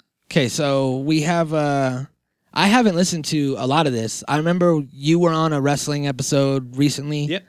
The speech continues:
Speaker 1: or possibly sometime in the future.
Speaker 2: Who knows?
Speaker 1: <laughs> And, uh,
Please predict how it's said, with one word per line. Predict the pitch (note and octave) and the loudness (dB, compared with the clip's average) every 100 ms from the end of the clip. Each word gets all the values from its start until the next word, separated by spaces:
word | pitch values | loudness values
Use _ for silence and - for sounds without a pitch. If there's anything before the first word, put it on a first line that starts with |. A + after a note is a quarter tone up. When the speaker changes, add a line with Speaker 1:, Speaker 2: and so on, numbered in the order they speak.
| _ | _
Speaker 1:
or | - C3 | -2 0
possibly | D#3+ D#3+ C#3+ D#3 | 2 2 2 0
sometime | D3+ D#3 D#3+ D#3+ D3 | 0 0 0 -2 0
in | C3+ | 0
the | |
future. | - E3 D#3+ F3+ F3+ _ _ | 0 0 2 2 2 _ _
Speaker 2:
Who | B2+ C#3+ | -6 0
knows? | E3+ C#3 A2+ A#2+ - A3 - | 2 0 -2 0 6 8 6
Speaker 1:
<laughs> | |
And, | F3+ E3 D3+ C#3+ | 4 4 2 2
uh, | C#3+ B2+ A2+ A2+ | 4 4 2 -2